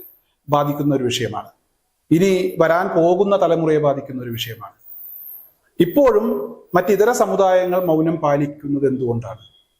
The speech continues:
ഈ വിഷയവുമായി ബന്ധപ്പെട്ടുള്ള ആവശ്യങ്ങൾ ഉയരുമ്പോൾ പലപ്പോഴും ഇതിനെ ട്രോളുന്ന ചില സാഹചര്യങ്ങൾ സോഷ്യൽ മീഡിയയിലൂടെ കാണാൻ കഴിയാറുണ്ട്. അതിനെക്കുറിച്ച് ചിന്തിച്ചിട്ടുണ്ടോ?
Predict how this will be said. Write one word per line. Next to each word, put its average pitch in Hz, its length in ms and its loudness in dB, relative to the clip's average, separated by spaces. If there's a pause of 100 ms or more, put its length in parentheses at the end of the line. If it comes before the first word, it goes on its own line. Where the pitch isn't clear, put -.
(140)
ഈ 147 40 2
വിഷയവുമായി 147 520 2
ബന്ധപ്പെട്ടുള്ള 135 560 0
ആവശ്യങ്ങൾ 143 500 0
ഉയരുമ്പോൾ 139 480 2 (680)
പലപ്പോഴും 185 440 2
ഇതിനെ 175 180 2
ട്രോളുന്ന 175 640 0
ചില 156 260 -2
സാഹചര്യങ്ങൾ 139 800 -4 (260)
സോഷ്യൽ 151 420 0
മീഡിയയിലൂടെ 139 560 2
കാണാൻ 123 220 -4
കഴിയാറുണ്ട്. 107 460 -12 (640)
അതിനെക്കുറിച്ച് 170 640 0 (400)
ചിന്തിച്ചിട്ടുണ്ടോ? 143 760 0